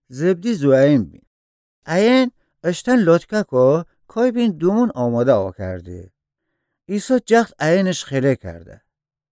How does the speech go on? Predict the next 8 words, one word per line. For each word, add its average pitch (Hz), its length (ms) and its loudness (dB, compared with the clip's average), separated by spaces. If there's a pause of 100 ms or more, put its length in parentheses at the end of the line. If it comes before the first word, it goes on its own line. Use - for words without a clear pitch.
(240)
این 202 380 4
نی 127 400 -4 (380)
اشتن 208 400 -2
داده 180 360 2
زبدی 156 540 -4
و 135 340 2
کارگرون 180 720 0
لطکه 156 440 -4